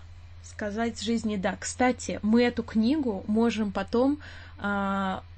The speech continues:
обсудить с Кириллом и с Маргаритой на нашем следующем, а, выпуске, где мы обычно обсуждаем, а, книги, мы, бизнес-книги, но мне кажется, в это время мы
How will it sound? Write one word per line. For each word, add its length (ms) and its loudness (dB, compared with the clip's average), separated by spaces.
обсудить 580 2
с 240 -8
Кириллом 720 4
и 220 6
с 180 -4
Маргаритой 800 2
на 160 0
нашем 420 0
следующем, 800 -2
а, 180 -2
выпуске, 460 0
где 220 -4
мы 160 0
обычно 480 -4
обсуждаем, 840 -2
а, 160 -2
книги, 500 4
мы, 320 0
бизнес-книги, 760 8
но 220 2
мне 160 -2
кажется, 500 -4
в 60 0
это 180 0
время 380 2
мы 380 0